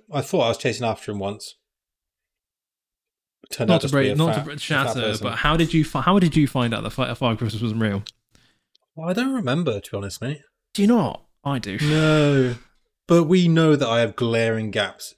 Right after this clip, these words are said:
Speaker 1: of memory lost in my childhood, so who knows?
Speaker 2: Yeah.
Speaker 1: Maybe that's
Speaker 2: That's
Speaker 1: what
Speaker 2: not
Speaker 1: triggered it all. <laughs>
Speaker 2: I, whilst living in Denmark, saw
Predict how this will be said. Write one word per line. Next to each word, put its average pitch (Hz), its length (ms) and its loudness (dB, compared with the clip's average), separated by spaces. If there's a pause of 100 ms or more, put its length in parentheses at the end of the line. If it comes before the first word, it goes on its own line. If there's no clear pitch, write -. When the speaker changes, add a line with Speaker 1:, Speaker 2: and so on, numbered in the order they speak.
Speaker 1:
of 113 140 -10
memory 104 480 -4
lost 98 220 -6
in 101 40 -8
my 95 100 -6
childhood, 95 440 -6
so 92 300 -8 (1000)
who 131 100 -2
knows? 92 280 -4
Speaker 2:
Yeah. 117 360 0 (640)
Speaker 1:
Maybe 131 220 2
that's 123 220 0
Speaker 2:
That's - 20 -10
Speaker 1:
what 131 80 -2
Speaker 2:
not 131 80 0
Speaker 1:
triggered 117 200 -2
it 104 80 -4
all. 92 280 -10 (1300)
<laughs> 143 1000 0 (220)
Speaker 2:
I, 170 1120 2 (480)
whilst 143 180 -2
living 123 200 0
in 113 100 2
Denmark, 113 720 -2 (680)
saw - 920 -4